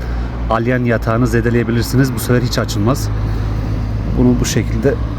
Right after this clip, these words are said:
açıyoruz. Gördüğünüz gibi şu kısım işte bu oksitlenmesine sebep olan kısım.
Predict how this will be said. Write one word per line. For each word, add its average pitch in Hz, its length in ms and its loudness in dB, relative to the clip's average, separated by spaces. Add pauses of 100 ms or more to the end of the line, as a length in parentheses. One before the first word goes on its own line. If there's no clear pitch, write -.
(1900)
açıyoruz. 110 680 -2 (2500)
Gördüğünüz 107 380 2
gibi 92 140 0
şu - 240 -4
kısım - 360 2 (840)
işte - 200 -2
bu 120 140 0
oksitlenmesine 113 720 0
sebep 110 340 0
olan 107 220 0
kısım. - 280 -4